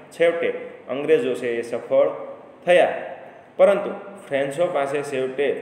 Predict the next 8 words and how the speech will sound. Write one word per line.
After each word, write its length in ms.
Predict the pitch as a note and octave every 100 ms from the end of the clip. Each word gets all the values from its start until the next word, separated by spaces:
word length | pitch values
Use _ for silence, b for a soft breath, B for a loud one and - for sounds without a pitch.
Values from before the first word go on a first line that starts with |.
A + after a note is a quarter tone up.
| -
પોંડિચેરી, 800 | B2+ C3+ C#3 C#3 C#3 D3 D3 D3 -
માહે, 420 | A2+ A2+ C3 C#3+ C3+ -
ચંદ્રનગર 840 | B2+ C3+ C3+ C3+ C#3 C#3+ C#3+ - A2
વગેરે, 440 | A2 A#2+ B2+ C3
અ, 580 | C3 - B2 A#2 A2+ A2+
ચંદ્રનગર 920 | A2 C3+ C#3+ C#3 C#3 C#3 D3 C#3+ - - - -
વગેરે 380 | C#3+ D#3+ C#3 G2
તેમજ 340 | G#2 C#3 C#3